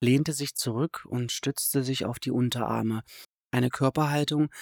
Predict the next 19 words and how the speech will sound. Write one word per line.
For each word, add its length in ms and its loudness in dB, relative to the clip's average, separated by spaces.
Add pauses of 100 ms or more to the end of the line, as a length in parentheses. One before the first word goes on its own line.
(220)
die 120 0
eine 160 2
Lässigkeit 720 0
ausdrückte, 760 -2 (260)
die 120 0
er 100 2
nicht 220 0
empfand. 580 -2 (1300)
Dann 320 2
wartete 480 -2
er. 320 -6 (1800)
Er 140 2
hatte 180 2
sie 120 -4
gefunden, 680 -2 (140)
und 240 -4
das 180 -2
war 160 0
genug. 440 2